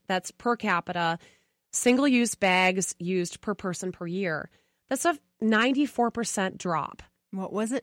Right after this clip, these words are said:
Speaker 2: Five hundred?
Speaker 1: If we've gone from five hundred bags pre-tax to thirty-one bags a person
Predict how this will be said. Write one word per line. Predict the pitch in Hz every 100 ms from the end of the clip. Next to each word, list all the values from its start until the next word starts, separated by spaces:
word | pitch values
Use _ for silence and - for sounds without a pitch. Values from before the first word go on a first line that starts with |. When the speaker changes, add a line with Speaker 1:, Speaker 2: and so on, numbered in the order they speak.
| - -
Speaker 2:
Five | 190 208
hundred? | 262
Speaker 1:
If | 220
we've | 277 320 285
gone | 302 285 294 277
from | - 233 214 208 202 _ _ _ _ _ _ - -
five | - 233 262
hundred | - 302 247
bags | 214 202 196
pre-tax | - 240 226 214 190 -
to | -
thirty-one | 208 - 214 226 226 196 196 233
bags | 269 277 277
a | 262
person | - 247 - 294